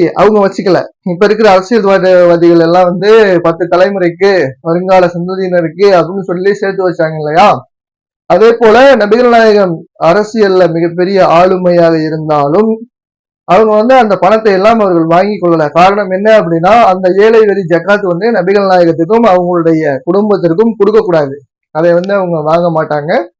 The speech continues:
அப்படி ஒரு சட்டமே இருக்குது. அது போல தன்னை நம்பி வந்தவர்களை, அதாவது நபிகள் நாயகம் அவர்கள் ஆடு மேய்ப்பவர்களாக தன்னுடைய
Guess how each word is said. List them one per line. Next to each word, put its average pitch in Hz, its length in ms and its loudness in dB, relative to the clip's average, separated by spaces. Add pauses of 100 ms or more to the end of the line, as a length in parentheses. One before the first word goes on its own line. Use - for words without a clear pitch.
(720)
அப்படி 190 300 0
ஒரு 185 180 2 (160)
சட்டமே 226 520 0
இருக்குது. 170 420 -2 (920)
அது 175 280 0
போல 233 200 4 (600)
தன்னை 208 340 2
நம்பி 247 380 0
வந்தவர்களை, 214 840 2 (120)
அதாவது 185 540 2
நபிகள் 190 320 0
நாயகம் 185 360 0
அவர்கள் 175 680 2
ஆடு 185 340 2
மேய்ப்பவர்களாக 170 1120 0 (160)
தன்னுடைய 160 640 -6